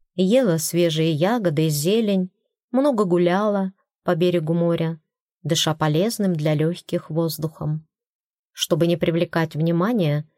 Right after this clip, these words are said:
сёстры по приказу настоятельницы переоделись в обычное платье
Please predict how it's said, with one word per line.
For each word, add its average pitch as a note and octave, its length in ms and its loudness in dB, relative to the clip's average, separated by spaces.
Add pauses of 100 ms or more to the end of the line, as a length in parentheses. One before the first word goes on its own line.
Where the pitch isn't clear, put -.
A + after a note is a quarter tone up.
(380)
сёстры - 460 0
по F#3+ 120 -2
приказу F3 500 0
настоятельницы E3 1080 -2
переоделись G3 640 0
в F3+ 40 0
обычное G3 480 0
платье E3+ 680 -4